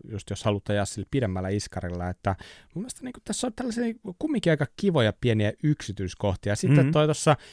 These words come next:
Speaker 1: keskiön yläpuolella on tällainen jännä reikä siinä rungossa.
Speaker 2: Joo.
Speaker 1: Tota
Speaker 2: Se, joo. Ö,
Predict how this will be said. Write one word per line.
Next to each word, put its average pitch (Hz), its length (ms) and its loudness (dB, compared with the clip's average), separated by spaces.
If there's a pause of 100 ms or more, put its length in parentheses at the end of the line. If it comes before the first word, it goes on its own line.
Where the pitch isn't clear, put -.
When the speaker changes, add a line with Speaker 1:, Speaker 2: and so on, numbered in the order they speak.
(140)
Speaker 1:
keskiön 135 400 2
yläpuolella 92 920 2 (260)
on 98 80 -6
tällainen 98 600 0
jännä 110 340 0
reikä 101 460 -2
siinä 98 240 -10
rungossa. 98 600 -10 (920)
Speaker 2:
Joo. 147 280 4
Speaker 1:
Tota 131 240 -8 (640)
Speaker 2:
Se, 123 420 0 (300)
joo. 113 420 0 (140)
Ö, 113 320 4